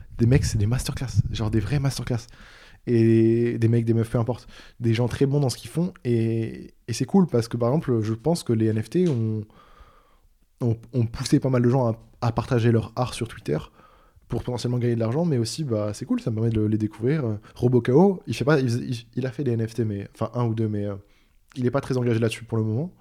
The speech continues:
Mais je l'ai découvert, euh, certainement parce que j'avais dû follow un artiste N F T qui avait partagé son travail, tu vois. Et au final, ça se passe, euh, comme ça. Et moi, je trouve ça cool, ça me parle. J'ai, c'est un environnement dans lequel je me sens à ma place. Et ce qui est marrant, c'est que, hum,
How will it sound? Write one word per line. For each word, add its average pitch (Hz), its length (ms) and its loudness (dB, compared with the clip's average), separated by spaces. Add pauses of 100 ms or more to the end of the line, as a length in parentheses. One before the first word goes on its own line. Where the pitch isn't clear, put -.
(380)
Mais 120 100 0
je 104 60 -2
l'ai 123 60 -4
découvert, 123 460 0
euh, 117 180 0 (640)
certainement 143 480 0
parce 147 140 -2
que - 40 -6
j'avais 117 160 2
dû 113 100 0
follow 135 320 2
un 117 80 0
artiste - 280 -6
N 120 120 -2
F 117 40 -6
T 156 100 -4
qui - 80 -6
avait 113 60 -4
partagé 120 260 -4
son 139 100 -6
travail, 135 260 -6
tu - 100 -12
vois. 113 100 -10 (460)
Et 117 80 6
au 107 60 6
final, 131 220 8
ça 131 120 4
se 110 320 8
passe, 120 320 4
euh, 104 300 2 (1040)
comme 180 160 4
ça. - 200 0 (600)
Et 113 500 4
moi, 123 140 2
je 139 60 -2
trouve - 100 -14
ça 117 80 2
cool, 147 200 0 (160)
ça 107 140 -2
me 104 60 -2
parle. 123 220 2 (260)
J'ai, 113 420 4
c'est 113 80 0
un 123 60 4
environnement 123 340 6
dans 127 60 6
lequel 117 180 4
je 110 80 0
me 110 60 2
sens 113 240 2
à - 20 4
ma 110 120 2
place. - 360 -2 (460)
Et 117 40 0
ce - 60 -2
qui 135 80 4
est - 20 8
marrant, 135 160 10
c'est 135 140 4
que, 123 120 6
hum, 107 420 4